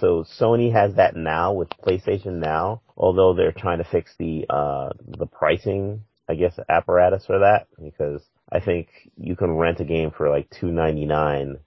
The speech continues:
And the one big thing that people are saying was like, "Well, if I could find the disc copy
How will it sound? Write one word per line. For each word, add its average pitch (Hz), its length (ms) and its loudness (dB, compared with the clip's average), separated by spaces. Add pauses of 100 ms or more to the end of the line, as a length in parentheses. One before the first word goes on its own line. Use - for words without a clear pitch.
(160)
And 90 200 4
the 90 40 4
one 95 300 2
big 92 220 2
thing 87 240 -2
that 78 180 0
people 80 280 -2
are 73 120 -2
saying 82 340 -4
was 71 200 -10
like, 71 240 -2
"Well, 78 240 4
if 78 120 0
I 80 100 4
could 82 120 -2
find 92 240 0
the 78 60 -6
disc 85 320 0
copy 76 540 -2